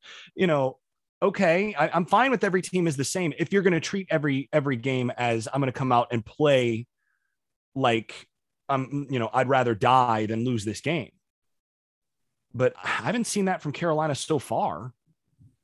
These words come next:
It, why would I expect it now? So, I mean, I don't know how, what their mentality is gonna be coming in after a Notre Dame loss,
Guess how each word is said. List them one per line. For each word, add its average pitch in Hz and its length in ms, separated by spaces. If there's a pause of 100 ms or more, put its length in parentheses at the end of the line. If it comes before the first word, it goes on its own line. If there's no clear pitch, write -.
(720)
It, 117 180
why 113 140
would 160 140
I 156 60
expect 156 340
it - 80
now? 151 380 (800)
So, 139 440
I 131 40
mean, 131 100
I 156 80
don't 214 180
know 165 500
how, 143 400
what 147 280
their 156 140
mentality 117 540
is 107 100
gonna 113 140
be 107 220
coming 113 240
in 117 140
after 113 260
a 123 60
Notre 127 240
Dame 131 240
loss, 110 560